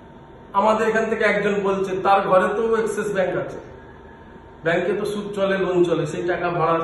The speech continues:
থাকছে, কি হবে? আরো ইত্যাদি কত কি, হিন্দু, মুসলমান, কুলি, বাগদি, সাঁওতাল, হ্যাঁ, ছেলে মেয়ে, হ্যাঁ, গান বাজনা, আপনার, উম, নাস্তিক সব এক করে ফেললো সেখানে স্টেজে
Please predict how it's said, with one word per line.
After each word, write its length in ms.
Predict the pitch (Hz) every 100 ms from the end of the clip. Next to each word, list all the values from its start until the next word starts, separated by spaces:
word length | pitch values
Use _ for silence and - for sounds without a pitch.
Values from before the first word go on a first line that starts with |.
| 165
থাকছে, 280 | 165 - 160
কি 180 | 170
হবে? 180 | 156 151 - - - - - - - 175
আরো 320 | 214 254 262
ইত্যাদি 460 | - - 220 202
কত 380 | 214 202 196 180
কি, 160 | 170 - - - - - - -
হিন্দু, 260 | 185 190 190
মুসলমান, 520 | 196 185 185 190 190
কুলি, 280 | 185 175 185
বাগদি, 340 | 175 175 185
সাঁওতাল, 580 | 190 175 170 175 185 185 - - - - - -
হ্যাঁ, 240 | 220 208
ছেলে 360 | 175 175 196 185
মেয়ে, 540 | 175 190 - - - - - -
হ্যাঁ, 300 | 226 233 160
গান 320 | 170 196 196
বাজনা, 500 | 170 170 180 202 202 202 - - - - -
আপনার, 460 | 160 165 170 175 156
উম, 400 | 156 151 139 - - - -
নাস্তিক 460 | 160 - - 202 -
সব 220 | 214 202
এক 240 | 190 -
করে 180 | 196 196
ফেললো 400 | 190 190 185 185 185 - - - -
সেখানে 400 | 175 175 180 175
স্টেজে 400 | - 165 165 165